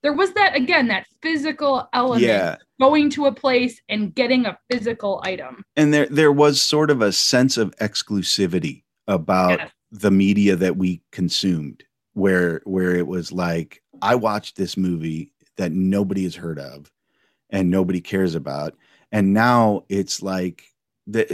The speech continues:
Speaker 2: that kind of thing almost doesn't exist anymore because everything is easily accessible. There's no exclusivity to it.
Speaker 1: And now everybody is always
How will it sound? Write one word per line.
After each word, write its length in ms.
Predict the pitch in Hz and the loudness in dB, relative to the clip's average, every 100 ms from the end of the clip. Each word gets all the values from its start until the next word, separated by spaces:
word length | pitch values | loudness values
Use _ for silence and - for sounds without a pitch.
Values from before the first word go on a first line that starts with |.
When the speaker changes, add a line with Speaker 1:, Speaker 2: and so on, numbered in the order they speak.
| 104 - - | -8 -12 -10
Speaker 2:
that 160 | 131 | -8
kind 180 | - 175 | -4 -2
of 80 | 185 | 0
thing 200 | 151 135 | 2 2
almost 300 | 123 127 117 | 2 0 0
doesn't 260 | 110 107 98 | -2 0 -2
exist 420 | 80 90 90 87 | -2 -4 -6 -6
anymore 540 | 78 73 67 - - _ - | -8 -8 -12 -18 -20 _ -12
because 320 | 98 113 98 | -4 0 2
everything 460 | 113 120 113 120 110 | 2 2 2 2 2
is 160 | 95 | 2
easily 360 | 98 90 98 87 | -4 -4 -2 -4
accessible. 640 | - 92 87 73 - - 90 | -4 -6 -6 -8 -14 -18 -10
There's 200 | 87 101 | -4 0
no 460 | 104 107 101 98 92 | 2 2 2 0 -6
exclusivity 840 | 90 - 95 - 98 87 80 - | -14 -12 -12 -10 -8 -8 -10 -14
to 180 | - 62 | -18 -20
it. 220 | 50 - _ _ _ 262 | -20 -20 _ _ _ 0
Speaker 1:
And 200 | 269 285 | 2 4
now 280 | 311 339 | 4 4
everybody 480 | 294 294 285 277 277 | 2 2 0 0 0
is 100 | 262 | -2
always 300 | 254 247 247 | -2 -2 -4